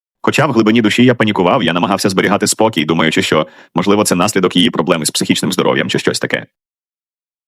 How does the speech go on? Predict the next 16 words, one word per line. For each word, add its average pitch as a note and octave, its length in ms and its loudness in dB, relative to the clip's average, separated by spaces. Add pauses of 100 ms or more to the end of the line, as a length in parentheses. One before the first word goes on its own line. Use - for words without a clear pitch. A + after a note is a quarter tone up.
(220)
І F#2 180 2
саме C#3+ 200 0
з C3 60 -4
цього C#3 200 2
моменту C#3 300 2
все B2 160 0
пішло A2+ 220 0
шкереберть. G2 560 -2 (1040)
Дженні A#2+ 320 0
навідріз G2 380 2
відмовилася F#2 460 0
робити F2 260 0
пренатальний D#2+ 460 -2
тест D#2 220 -2
на D2+ 80 -4
батьківство. D2+ 520 -4